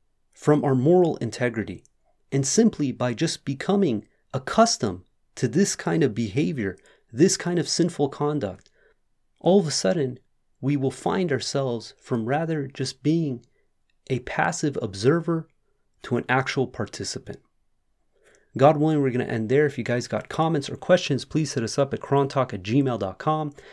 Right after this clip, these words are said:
If you guys wanna follow along the verses of the Quran, please download the Quran Study app on the I O S App Store, where we do a word-by-word breakdown of the Quran from the original Arabic. And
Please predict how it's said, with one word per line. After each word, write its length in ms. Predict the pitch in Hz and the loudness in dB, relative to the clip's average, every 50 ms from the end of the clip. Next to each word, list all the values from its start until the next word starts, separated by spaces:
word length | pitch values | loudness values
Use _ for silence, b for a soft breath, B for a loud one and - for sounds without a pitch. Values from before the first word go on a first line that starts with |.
| B B | B B
If 120 | - 104 104 | -10 -8 -2
you 60 | 104 | 2
guys 260 | 151 147 147 127 117 | 4 6 6 4 4
wanna 160 | 143 151 143 | 2 0 0
follow 240 | 135 - - 143 139 | 0 2 2 2 2
along 220 | 139 139 139 139 | 2 0 -2 -2
the 100 | 123 113 | -2 -4
verses 560 | 98 92 113 151 214 233 - - 117 101 90 - | -4 2 4 6 6 6 4 2 -4 -6 -6 -6
of 160 | - 110 98 | -6 -6 -6
the 60 | 107 | -6
Quran, 440 | - - 117 107 101 98 92 90 - | -6 -4 -4 -2 -2 -4 -6 -8 -8
please 320 | - - 180 196 185 135 | -4 0 2 2 2 2
download 400 | 117 147 139 147 147 147 135 120 | 0 0 0 2 0 0 0 -2
the 80 | 110 101 | -4 -6
Quran 380 | - - - 143 156 170 165 | -4 -2 0 0 2 0 0
Study 320 | - - 143 123 120 110 - | 0 0 0 0 0 -2 -2
app 300 | - 147 151 151 - - - | -2 -2 -2 -2 -6 -6 -4
on 140 | 120 107 | -4 -2
the 100 | 104 - - | -2 -2 -2
I 180 | 131 139 147 | 0 0 2
O 100 | 139 131 | 2 2
S 120 | 113 - - | 0 0 -2
App 220 | - 143 151 - | 0 0 0 -2
Store, 340 | - - 147 143 143 139 135 B B B B B - | -2 -2 0 2 2 0 0 B B B B B 0
where 160 | 113 117 117 | 2 2 2
we 140 | 107 113 107 | 2 2 0
do 220 | 110 143 151 - - | 2 2 2 2 0
a 100 | 123 107 | -2 -4
word-by-word 880 | 98 98 107 135 175 202 202 143 135 135 123 110 113 135 156 156 131 - | -4 -2 2 6 6 6 6 6 2 0 0 0 0 0 0 0 -2 0
breakdown 640 | 123 127 143 156 165 - - 110 98 95 95 92 b b b b b b - | 2 4 4 2 2 -2 -6 -4 -4 -4 -6 -8 b b b b b b 0
of 160 | 147 151 139 | 0 2 4
the 100 | 135 131 | 2 2
Quran 460 | - - - 101 101 101 101 101 101 - - _ _ _ _ _ _ _ _ _ _ _ _ | 2 0 -2 -2 0 0 -2 -2 -4 -8 -14 _ _ _ _ _ _ _ _ _ _ _ _
from 280 | - - - 139 135 127 | -2 2 4 6 6 4
the 140 | 120 113 | 4 2
original 380 | 107 107 113 110 - 107 104 101 | 2 2 0 0 0 -2 -2 -2
Arabic. 440 | 101 101 98 95 95 95 92 - B B B B B B B - | -2 -4 -4 -6 -6 -8 -8 -10 B B B B B B B 0
And 300 | - 131 139 131 117 - | 2 4 4 4 2 -2